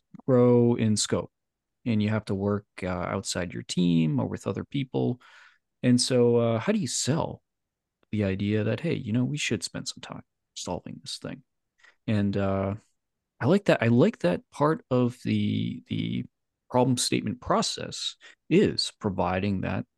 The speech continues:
that background and, uh, that kinda s-, that kinda selling,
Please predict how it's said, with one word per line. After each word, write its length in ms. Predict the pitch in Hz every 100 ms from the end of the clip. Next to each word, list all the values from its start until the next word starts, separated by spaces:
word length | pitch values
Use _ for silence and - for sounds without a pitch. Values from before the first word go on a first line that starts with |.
| _
that 160 | 98 -
background 720 | - - - 98 101 110 117 101
and, 340 | 98 95 98
uh, 320 | 101 98 101 120 _
that 140 | - -
kinda 160 | 147
s-, 240 | 104 - - -
that 140 | 104
kinda 240 | - 104 101
selling, 560 | - 120 113 73 -